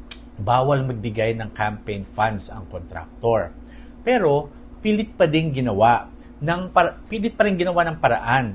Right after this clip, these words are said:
para makalusot tong si Escudero. If a simple election law can be twisted to protect the powerful, what more yung libo-libong ordinaryong Pilipino na pinatay sa war on drugs?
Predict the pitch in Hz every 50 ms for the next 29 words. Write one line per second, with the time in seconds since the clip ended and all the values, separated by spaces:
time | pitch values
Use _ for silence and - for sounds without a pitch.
0 | - - 156 170 180 175 170 - - 156 151 143 143 - - 120 117 117 - -
1 | - - - - - - - - 131 135 - - - 135 127 - - - 110 90
2 | 92 90 87 92 104 98 90 - - - - - - - - - - - - -
3 | - - - - - - - 131 - - 127 123 - - 170 170 165 190 185 135
4 | 147 151 151 156 151 - 170 151 135 127 123 110 - 151 147 143 139 143 - -
5 | 147 143 139 - - 135 117 101 - - 135 - - 131 123 - 139 131 - -
6 | - - 120 110 98 - 120 110 113 120 120 117 - - 143 151 160 151 - -
7 | - - - - - - 135 160 190 - 202 180 185 196 196 190 175 156 160 160
8 | 147 151 151 151 151 139 139 131 117 113 139 135 131 139 135 131 127 127 127 127
9 | 131 127 127 131 123 - - - 139 127 139 - 135 131 117 104 113 123 123 117
10 | 123 151 160 - 196 180 170 - - 131 135 139 139 127 - - 123 120 113 113
11 | 110 101 104 110 95 104 95 87 95 98 101 101 92 87 - - -